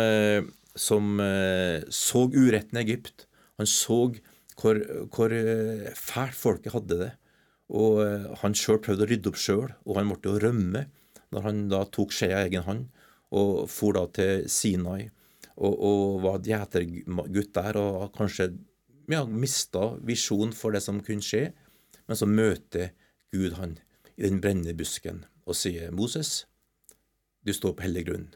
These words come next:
Ta av deg skoene. Følg med, jeg skal gripe inn.» Men det betyr at du må gjøre noe, <laughs> som er typisk Gud. Han vil gripe inn, men han spør, «Er du villig til å bli med? Er du villig til å bli brukt av meg?» Og så vet vi jo hvordan Moses da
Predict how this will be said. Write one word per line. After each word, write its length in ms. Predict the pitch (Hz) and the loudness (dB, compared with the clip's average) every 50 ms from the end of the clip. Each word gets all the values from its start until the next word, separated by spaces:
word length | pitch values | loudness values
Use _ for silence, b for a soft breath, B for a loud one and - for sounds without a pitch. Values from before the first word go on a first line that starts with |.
| _ _ _ _ _ _ _ _ _ _ _ _ _ _ _ _ _ _ _ _ _ _ _ _ _ _ - | _ _ _ _ _ _ _ _ _ _ _ _ _ _ _ _ _ _ _ _ _ _ _ _ _ _ -8
Ta 160 | - - 92 | -4 -2 0
av 80 | 87 90 | 0 -2
deg 80 | - | -2
skoene. 320 | - - 90 82 - - - - _ _ _ _ _ _ _ _ _ _ _ _ _ _ _ _ _ _ _ _ _ - | -4 -4 -4 -4 -4 -8 -10 -18 _ _ _ _ _ _ _ _ _ _ _ _ _ _ _ _ _ _ _ _ _ -6
Følg 240 | - 104 92 87 87 | -2 -2 -2 -2 -2
med, 200 | 85 90 - - - _ - | -6 -8 -10 -14 -18 _ -8
jeg 160 | - - - | -6 -4 -4
skal 200 | - - 95 85 | -4 -4 -6 -6
gripe 280 | 87 85 82 - 87 92 | -6 -8 -8 -10 -12 -12
inn.» 80 | 101 - _ _ _ _ _ _ _ _ _ _ _ _ _ _ _ _ _ | -14 -18 _ _ _ _ _ _ _ _ _ _ _ _ _ _ _ _ _
Men 140 | - 95 98 | -4 -2 0
det 140 | 92 98 95 | 0 2 0
betyr 220 | 107 101 104 90 - | 0 0 0 -2 -2
at 60 | - | 0
du 100 | 104 110 | 0 2
må 160 | 113 110 104 - - | 2 0 -2 -4 -4
gjøre 220 | - 92 90 87 82 | -4 -4 -4 -4 -6
noe, 640 | - 98 - - - - - - 104 - - - - | -10 -12 -18 -20 -20 -20 -14 -14 -14 -12 -10 -12 -12
<laughs> 540 | - - - 151 - - - - - _ - | -12 -12 -14 -12 -12 -14 -20 -20 -18 _ -4
som 120 | - 98 101 | 0 0 2
er 100 | 98 95 | 2 0
typisk 480 | - - 101 73 - - - - - | 0 0 0 0 0 -4 -6 -4 -2
Gud. 220 | 98 92 82 - - - _ _ _ - | -4 -4 -4 -6 -12 -20 _ _ _ -2
Han 140 | 117 113 127 | 0 0 0
vil 100 | 120 117 | 2 2
gripe 320 | 123 113 95 - - 117 | 2 2 2 0 0 -2
inn, 140 | 131 151 156 - - | -2 -2 -4 -4 -4
men 100 | 104 101 | -4 -4
han 80 | 98 | -2
spør, 220 | - 95 90 92 - - _ - | -2 -2 -2 -2 -4 -10 _ -6
«Er 100 | 95 90 | -6 -2
du 80 | 90 92 | 0 0
villig 180 | 98 90 85 - | 0 0 -2 -2
til 80 | - 82 | -4 -6
å 60 | 82 | -6
bli 100 | 87 87 85 | -6 -6 -6
med? 100 | - - - _ - | -10 -12 -14 _ -10
Er 80 | 98 92 | -6 -4
du 80 | 92 98 | -2 -2
villig 140 | 92 - | -4 -4
til 80 | - 85 | -6 -8
å 40 | 92 | -6
bli 100 | 87 85 | -6 -6
brukt 220 | 90 85 - - 95 | -8 -8 -8 -10 -10
av 80 | 92 - | -10 -10
meg?» 100 | - - b b b b b b b b b b 117 | -14 -18 b b b b b b b b b b 0
Og 80 | 107 | 2
så 160 | - - 120 120 127 123 B B B B B B - | 4 6 6 4 4 2 B B B B B B 0
vet 240 | 117 123 107 90 - | 2 2 2 2 2
vi 80 | - 101 | 2 2
jo 80 | 104 | 4
hvordan 300 | 104 104 101 101 101 104 107 | 4 4 4 4 4 4 2
Moses 400 | 104 95 85 - - 92 - - | 2 2 0 -2 -4 -6 -4 -2
da 140 | 92 87 90 | -2 -4 -4